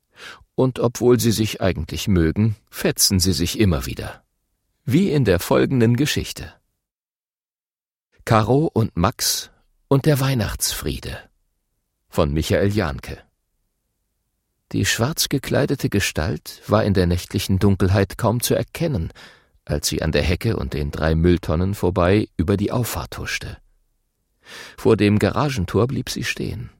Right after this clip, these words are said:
und blickte sich lauschend um. Ihr Blick wanderte die Hauswand hoch zum zweiten Fenster im ersten Stock.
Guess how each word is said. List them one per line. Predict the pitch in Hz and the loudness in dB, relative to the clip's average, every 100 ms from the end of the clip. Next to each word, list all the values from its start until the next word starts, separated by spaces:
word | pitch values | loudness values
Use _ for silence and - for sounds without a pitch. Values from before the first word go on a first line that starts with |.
| _ - | _ -6
und | 71 - | -4 0
blickte | 85 - 90 | -2 0 -2
sich | 82 - | -4 -2
lauschend | 78 76 90 - 104 - | 2 2 2 -2 -6 -6
um. | 90 73 117 _ _ _ _ _ _ _ - - _ | -4 -4 -8 _ _ _ _ _ _ _ -20 -20 _
Ihr | 117 | 2
Blick | 98 92 - - | 4 0 -2 2
wanderte | 98 95 - 101 | 4 4 2 4
die | 104 | 4
Hauswand | 127 120 73 - | 4 0 -6 -8
hoch | - 73 - | -8 -10 -8
zum | - 64 | -8 -6
zweiten | - 78 78 - | -2 -2 -2 -2
Fenster | 82 98 87 - 78 | 0 0 0 -2 -4
im | 76 | -2
ersten | - 85 - 95 | 0 0 0 -2
Stock. | - - - | -6 -8 -12